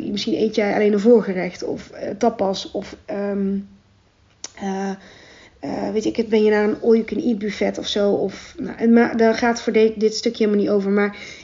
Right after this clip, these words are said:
iemand, ehm, komt aan je tafel en zegt, "Was het lekker?" En dat je dan zegt, "Ja, het was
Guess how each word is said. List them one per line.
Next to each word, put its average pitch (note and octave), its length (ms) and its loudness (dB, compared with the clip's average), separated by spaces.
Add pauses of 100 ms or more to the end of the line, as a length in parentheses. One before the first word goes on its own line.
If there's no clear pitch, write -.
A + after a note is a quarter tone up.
iemand, C4 520 4 (680)
ehm, G#3 540 -2 (580)
komt B3+ 140 4
aan A#3 100 2
je A3 100 4
tafel A#3 400 2
en G3+ 120 0
zegt, A3 340 -2 (180)
"Was G#3+ 160 -4
het G#3+ 100 -10
lekker?" A#3 280 0
En G#3 80 -2
dat G#3 160 0
je A#3 60 -2
dan G#3+ 100 -2
zegt, G3+ 160 -6
"Ja, A#3 180 4
het G3+ 120 -4
was G#3+ 140 -8